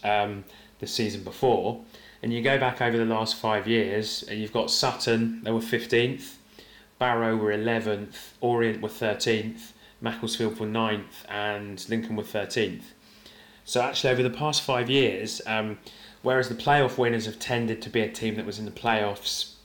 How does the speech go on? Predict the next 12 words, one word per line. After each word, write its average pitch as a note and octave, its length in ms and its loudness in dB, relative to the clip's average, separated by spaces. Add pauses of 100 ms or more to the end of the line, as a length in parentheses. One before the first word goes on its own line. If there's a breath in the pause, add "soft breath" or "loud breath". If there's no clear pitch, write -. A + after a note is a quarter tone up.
(140)
the A2 100 0
year A2+ 160 4
before, A2 540 2 (540 loud breath)
actually, A#2+ 460 2
the A#2 160 2
last B2+ 280 4
five A#2 200 2
champions A2+ 380 -2
have G#2 80 -4
all A2+ 140 0
come A2 260 -4
from G2+ 420 -2